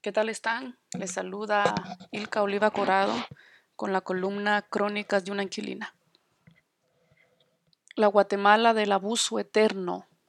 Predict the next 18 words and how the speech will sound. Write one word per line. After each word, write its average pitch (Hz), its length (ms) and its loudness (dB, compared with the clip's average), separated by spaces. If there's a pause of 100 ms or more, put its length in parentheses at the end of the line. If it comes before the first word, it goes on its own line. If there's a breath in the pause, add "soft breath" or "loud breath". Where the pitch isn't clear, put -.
(680)
a 185 80 -6
los 175 180 -6
pueblos 190 440 -2
originarios. 190 840 -12 (2500)
Guatemala, 185 760 4 (960)
país 190 300 2
de 208 100 2
desigualdades 196 800 0
eternas 196 600 0
y 202 60 -2
racismo 190 640 -4
enraizado 185 680 -2
hasta 226 240 -6
en 190 100 -6
el 190 100 -6
azúcar 202 420 -4
del 196 180 -6
café. 196 420 -8